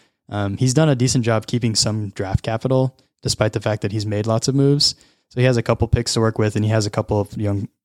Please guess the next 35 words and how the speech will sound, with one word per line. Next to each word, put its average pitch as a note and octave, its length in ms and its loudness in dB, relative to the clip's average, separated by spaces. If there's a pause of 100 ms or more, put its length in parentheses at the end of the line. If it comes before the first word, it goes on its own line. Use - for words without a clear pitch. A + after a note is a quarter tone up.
(120)
youngish A2 400 0
players G2 520 0 (180)
to - 80 -4
work G2+ 160 0
with - 120 0
too. G#2+ 300 2 (640)
Um, F#2+ 440 -2 (360)
so B2 160 0
yeah, D3+ 220 4
I C#3+ 60 2
think A#3 180 2
there F#3+ 100 4
will F3+ 80 4
be E3 120 2
a A2+ 40 0
shuffle, C#3 360 0
but A#2 180 -2
to B2 80 0
answer A#2+ 200 0
your G#2 100 -2
question, G2+ 340 -4
I, G2 160 -6
I A#2 120 -2
think G#2+ 160 -6
the - 60 -4
top - 280 -6
four G2+ 160 -4
is G2 120 -2
set, - 260 -2
especially D#3 420 0
since B2 240 -2
Dylan A#2 320 0
has G#2 120 -4
kind G#2+ 200 -4
of G#2 180 -8